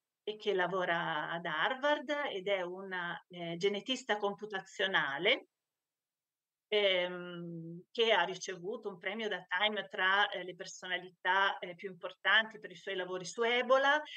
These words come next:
ma ultimamente ha messo a punto un contesto diagnostico, un super test che, eh, riesce a scovare, eh, decine di virus insieme, tra cui anche il coronavirus. Ehm,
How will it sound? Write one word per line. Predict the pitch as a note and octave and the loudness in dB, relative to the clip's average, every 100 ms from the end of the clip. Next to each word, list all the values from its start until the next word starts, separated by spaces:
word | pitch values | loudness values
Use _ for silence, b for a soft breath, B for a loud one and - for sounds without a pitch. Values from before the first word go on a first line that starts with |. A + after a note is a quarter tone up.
| B - | B 0
ma | G3 | 4
ultimamente | G3+ G3 G3+ F3+ G#3 A3+ G#3 | 4 2 -8 -6 -6 -6 -6
ha | |
messo | F#3 F3+ - | -6 -6 -8
a | |
punto | - A#3 - | -8 -8 -6
un | F3+ | -6
contesto | F#3 G3 A3 G#3+ F#3+ | -6 -4 -4 -4 -4
diagnostico, | F#3 F#3 G#3+ A#3 F3 - F3+ F#3 F3 E3+ | -2 -2 2 2 2 -6 -10 -8 -10 -10
un | F#3+ | -14
super | E3+ - - F3 F3 | -12 -12 -4 -4 -2
test | - F3+ E3 - - E3+ E3 | 0 2 0 -6 -6 -6 -4
che, | - G3+ F3+ | -2 0 -2
eh, | - F3 E3+ | -6 -6 -2
riesce | G3+ A3 - | 0 0 0
a | G3+ | -6
scovare, | - G#3 G3+ A3 F#3 E3+ E3 D#3 | -6 -4 2 4 4 2 -4 -8
eh, | D#3+ E3+ | -10 -6
decine | F#3 G#3+ G#3+ D4 G#3+ | 2 2 2 -4 -4
di | F3+ | -8
virus | G3 G#3+ G#3 E3+ - | -8 -6 -6 -10 -14
insieme, | F3 - G3 E3+ | -8 -2 -2 -4
tra | E3+ | -10
cui | F3+ | -10
anche | F3+ E3+ E3+ | -10 -12 -18
il | |
coronavirus. | - F#3 G3 A3+ C4 D4 D#4 - - F#4 F#4 B B B B B _ - | -16 -10 -6 -2 0 0 -2 -2 0 0 -2 B B B B B _ -4
Ehm, | G3+ F#3+ F#3 F#3 F#3 F3+ F3 F3 F3 F3 F3 | 2 4 4 2 0 -4 -6 -6 -8 -8 -12